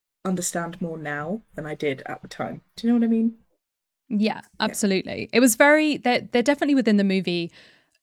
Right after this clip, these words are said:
Speaker 2: It was almost feels more gay now because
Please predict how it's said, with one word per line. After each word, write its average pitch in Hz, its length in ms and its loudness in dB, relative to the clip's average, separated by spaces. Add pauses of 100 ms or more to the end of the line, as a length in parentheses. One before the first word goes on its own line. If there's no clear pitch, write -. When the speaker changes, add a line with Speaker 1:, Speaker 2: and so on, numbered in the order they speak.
(160)
Speaker 2:
It - 140 0
was 233 260 4
almost 349 600 2
feels 233 600 2
more 202 340 4
gay 190 240 0
now 190 260 0
because 190 380 -2